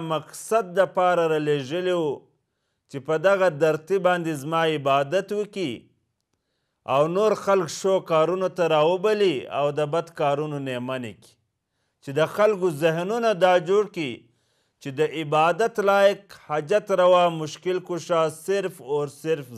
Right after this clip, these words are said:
زه یم." دا مقصد د پاره ما رالېږلي وو. لہذا د انبیا علیه الصلاة والسلام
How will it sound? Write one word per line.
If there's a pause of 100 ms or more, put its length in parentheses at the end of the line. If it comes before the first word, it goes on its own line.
زه
یم." (680)
دا (100)
مقصد
د
پاره
ما
رالېږلي
وو. (1120)
لہذا
د
انبیا
علیه
الصلاة
والسلام